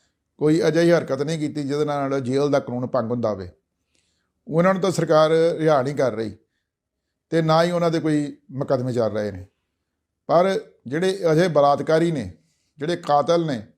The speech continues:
ਉਹਨਾਂ ਨੂੰ ਹਰ ਸਰ-, ਇਹ, ਇਹ ਜਿਹੜੀ ਬੀਜੇਪੀ ਸਰਕਾਰ ਜਾਂ ਸਟੇਟ ਦੀ, ਹਰਿਆਣਾ ਸਟੇਟ ਦੀ ਸਰਕਾਰ ਆ, ਉਹਨੂੰ ਹਰ ਡੇਢ ਦੋ ਮਹੀਨੇ ਬਾਅਦ ਉਹਨੂੰ ਬਾਹਰ ਕੱਢ ਕੇ, ਜੇਲ੍ਹ ਤੋਂ ਬਾਹਰ ਲਿਆ ਕੇ, ਪਤਾ ਨਹੀਂ ਕੀ ਮਜਬੂਰੀ ਆ ਸਰਕਾਰ ਦੀ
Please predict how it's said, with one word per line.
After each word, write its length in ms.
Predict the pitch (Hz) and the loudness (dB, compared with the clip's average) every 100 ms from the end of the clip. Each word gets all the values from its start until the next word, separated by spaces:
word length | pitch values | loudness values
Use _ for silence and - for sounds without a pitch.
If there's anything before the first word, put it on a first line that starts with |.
| _ _ _ _ _ - | _ _ _ _ _ -8
ਉਹਨਾਂ 200 | 160 175 | -4 -2
ਨੂੰ 160 | 180 139 | 0 2
ਹਰ 180 | 156 170 | 4 2
ਸਰ-, 500 | - - 147 - - | -2 -10 -10 -10 -8
ਇਹ, 200 | 151 151 | -4 -4
ਇਹ 280 | 151 156 151 | -4 0 2
ਜਿਹੜੀ 440 | 143 143 135 127 - | 2 0 -2 -4 -6
ਬੀਜੇਪੀ 380 | 135 143 160 156 | -2 0 0 0
ਸਰਕਾਰ 500 | 147 143 143 147 143 | 0 0 2 2 2
ਜਾਂ 380 | 147 151 147 107 - _ _ _ _ _ _ _ _ _ _ _ | 2 2 0 -2 -12 _ _ _ _ _ _ _ _ _ _ _
ਸਟੇਟ 380 | - 165 170 170 | -4 2 4 4
ਦੀ, 220 | 180 170 | 2 0
ਹਰਿਆਣਾ 380 | 175 165 151 147 | 0 0 0 0
ਸਟੇਟ 220 | 180 165 | 0 0
ਦੀ 120 | 160 | 0
ਸਰਕਾਰ 380 | 160 - 143 143 | -2 0 2 4
ਆ, 60 | 156 | 2
ਉਹਨੂੰ 460 | 160 160 160 143 | 0 -2 -2 -2
ਹਰ 220 | 131 165 | 0 0
ਡੇਢ 240 | 156 151 160 | 2 0 0
ਦੋ 160 | 147 | -2
ਮਹੀਨੇ 240 | 147 156 131 | -2 -2 0
ਬਾਅਦ 280 | 135 147 139 139 180 - _ _ _ _ _ _ _ _ - | 2 4 2 0 -2 -6 _ _ _ _ _ _ _ _ -10
ਉਹਨੂੰ 300 | 147 160 139 | -6 -4 2
ਬਾਹਰ 320 | 123 160 165 156 - - - - | 4 6 4 0 -6 -20 -20 -6
ਕੱਢ 220 | 139 165 | -2 -2
ਕੇ, 240 | 151 107 - _ _ _ _ _ _ _ - | -2 -6 -8 _ _ _ _ _ _ _ -12
ਜੇਲ੍ਹ 240 | 113 156 | -4 0
ਤੋਂ 100 | 160 | 2
ਬਾਹਰ 200 | 147 151 | 2 4
ਲਿਆ 260 | 160 165 139 | 4 4 4
ਕੇ, 160 | 139 156 | 0 -2
ਪਤਾ 300 | 190 156 156 | -2 -2 -2
ਨਹੀਂ 320 | 156 151 - _ _ _ _ _ _ _ | -4 -8 -14 _ _ _ _ _ _ _
ਕੀ 140 | 190 | -2
ਮਜਬੂਰੀ 400 | 196 185 160 160 | 2 2 2 4
ਆ 80 | 170 | 4
ਸਰਕਾਰ 400 | 160 156 143 139 | 2 0 0 0
ਦੀ 280 | 131 143 | -2 -4